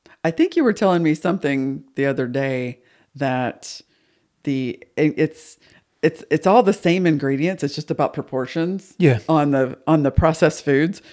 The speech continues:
Speaker 1: And so you've got, you've got corn, you've got your wheat, you've got sugar, you've got soy powders and this and that and the other, and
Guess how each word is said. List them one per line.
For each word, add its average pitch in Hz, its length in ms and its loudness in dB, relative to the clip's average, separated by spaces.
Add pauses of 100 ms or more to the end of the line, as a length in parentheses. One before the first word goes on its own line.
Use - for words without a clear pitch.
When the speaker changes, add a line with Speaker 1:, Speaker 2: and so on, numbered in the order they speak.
(120)
Speaker 1:
And 143 100 -4
so - 80 4
you've 143 240 2
got, 135 380 0 (440)
you've 165 220 -2
got 147 220 0
corn, 165 520 2
you've 123 200 -6
got 95 220 -6
your - 160 -10
wheat, 151 600 0
you've 113 120 -14
got - 240 -12
sugar, 139 680 0
you've 113 280 -10
got - 260 -10
soy 131 720 0 (760)
powders 123 520 -4
and 120 220 -2
this 120 220 -8
and 76 180 -12
that 98 160 -8
and - 80 -8
the 123 80 -4
other, 165 300 -2 (600)
and 139 260 -2